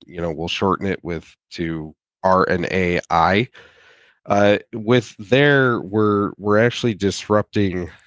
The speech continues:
um, the, the processes, uh, related to D N A. And so here we're targeting a, a specific, uh, a gene sequence within the corn rootworm.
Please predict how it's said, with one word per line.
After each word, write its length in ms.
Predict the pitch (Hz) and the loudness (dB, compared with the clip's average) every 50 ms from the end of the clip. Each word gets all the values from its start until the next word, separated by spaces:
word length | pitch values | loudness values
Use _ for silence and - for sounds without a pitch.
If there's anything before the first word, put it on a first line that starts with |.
| _ _ _ - | _ _ _ -6
um, 540 | 95 90 87 85 82 80 78 78 73 69 - _ _ _ _ _ - | -2 -2 0 0 -2 -2 -4 -8 -10 -14 -16 _ _ _ _ _ -8
the, 380 | - 95 90 87 82 80 78 _ | -4 -2 -2 -2 -2 -4 -4 _
the 100 | - 92 | -10 -10
processes, 1300 | - - - 104 101 101 98 - - 98 92 87 - - - - 90 87 85 85 82 78 - - - - _ - - | -8 -4 0 2 2 2 2 0 -2 -2 -2 -2 -4 -6 -6 -4 -4 -2 -2 -4 -6 -8 -10 -14 -18 -20 _ -12 -8
uh, 100 | 87 87 | -8 -6
related 480 | 85 87 90 90 90 92 87 85 87 - | -4 -4 -4 -2 -2 -2 -4 -4 -8 -10
to 140 | - - 87 | -8 -10 -10
D 280 | 76 - - 90 87 85 | -10 -8 -6 -4 -4 -4
N 140 | 82 78 | -4 -6
A. 360 | 78 76 69 - - - - - _ - | -6 -8 -8 -10 -12 -14 -18 -18 _ -14
And 180 | 90 90 85 | -12 -12 -12
so 520 | - - - 104 98 98 95 92 90 85 - _ _ _ _ _ _ _ _ _ _ _ _ _ _ _ _ _ _ | -8 -4 -2 0 0 0 0 -2 -4 -6 -10 _ _ _ _ _ _ _ _ _ _ _ _ _ _ _ _ _ _
here 680 | - - - 143 135 139 135 127 123 120 107 90 - _ _ _ _ _ _ _ 107 101 | -12 -4 2 4 6 6 6 6 4 4 2 0 -4 _ _ _ _ _ _ _ -20 -10
we're 180 | 107 107 107 104 | -4 -2 -2 -2
targeting 600 | - - - 139 139 147 143 143 139 127 117 110 | -4 -4 0 0 2 2 2 2 2 2 2 4
a, 160 | 104 101 98 82 - - | 2 2 0 -2 -6 -8
a 120 | 95 95 | -8 -6
specific, 920 | 87 - - - - 101 - - - 110 104 - - 113 107 101 - - - - - _ _ _ _ _ | -6 -8 -8 -6 -4 -4 -4 -2 0 -2 0 0 0 0 0 0 -2 -8 -18 -20 -20 _ _ _ _ _
uh, 440 | - 90 87 85 82 80 78 78 78 71 - - | -8 -6 -6 -4 -4 -4 -6 -6 -8 -8 -10 -10
a 240 | 80 78 76 76 - _ _ _ _ - | -8 -8 -8 -10 -12 _ _ _ _ -12
gene 340 | - 92 98 101 113 120 | -8 -6 -4 -4 -4 -4
sequence 800 | 113 - - 120 113 - - 123 123 127 - - - - - - _ _ _ _ _ | -4 -4 -4 -4 -4 -2 -2 -2 -2 -2 -4 -8 -12 -14 -16 -18 _ _ _ _ _
within 520 | 90 92 85 - - 98 98 98 101 98 | -10 -10 -8 -4 -2 -2 -2 -2 -2 -4
the 80 | 95 92 | -4 -6
corn 300 | - - - 104 101 95 | -6 -4 -4 -2 -2 -2
rootworm. 560 | 92 95 98 - - 110 110 110 113 117 | -2 -2 -2 -2 -2 -2 -2 -2 -2 -4